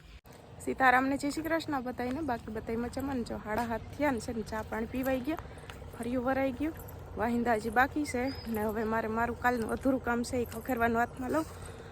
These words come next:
અટાણમાં ઈ બાયણેથી ઓલું અધૂરું છે એ ખખેરી નાખું ને તો હામો પછી આમ તડકો આવે ને પછી મજા ન આવે તે. હવે બસ ઈ કામ હાથમાં લઉં ને મમ્મી ને પપ્પાને ગેસ ખળવાટવા. વિરમભાઈ કાલની જેમ પૂગી આવ્યા છે. પપ્પાએ કેવરાયું હતું ઈ કે હજી ખડ એક મલક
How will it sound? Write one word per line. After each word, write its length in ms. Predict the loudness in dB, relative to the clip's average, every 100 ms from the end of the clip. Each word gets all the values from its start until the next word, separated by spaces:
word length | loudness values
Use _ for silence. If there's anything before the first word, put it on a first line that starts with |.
| -12 -10 -8 -4
અટાણમાં 440 | 2 4 6 4
ઈ 100 | 6
બાયણેથી 420 | 6 6 2 2
ઓલું 240 | 0 2 -2 -4 -6
અધૂરું 340 | 2 2 2
છે 140 | 2 0
એ 40 | -2
ખખેરી 360 | 0 2 4 2
નાખું 260 | 2 2
ને 80 | 0 -2 -12 -14 -12 -12 -10 0
તો 140 | 4 8
હામો 200 | 8 8
પછી 300 | 6 4 4
આમ 100 | 4
તડકો 340 | 6 6 8
આવે 180 | 6 6 4
ને 80 |
પછી 260 | 0 -2 0
મજા 240 | 2 4 4
ન 80 |
આવે 260 | 4 4 2
તે. 120 | 2
હવે 200 | 2 2
બસ 220 | 2 0 0
ઈ 100 | -4 0
કામ 120 | 2
હાથમાં 320 | 2 2 0 2
લઉં 180 | 2 0
ને 40 |
મમ્મી 340 | 0 0 0 -2
ને 40 |
પપ્પાને 420 | -2 0 2 2 0
ગેસ 180 | 0 -2
ખળવાટવા. 500 | -2 0 2 0 -4 -6 -12 -12 -12 -12 -10 0
વિરમભાઈ 420 | 4 4 4 6
કાલની 260 | 6 6 4
જેમ 220 | 2 -2
પૂગી 300 | -2 -2 4
આવ્યા 240 | 6 6 4
છે. 80 | 2
પપ્પાએ 300 | 2 2 4
કેવરાયું 520 | 4 4 4 2 -2
હતું 180 | -2 -2
ઈ 120 | -2 -2
કે 140 | -2
હજી 120 | -4 -6
ખડ 160 | -4 -4
એક 80 | -2
મલક 300 | 0 0 0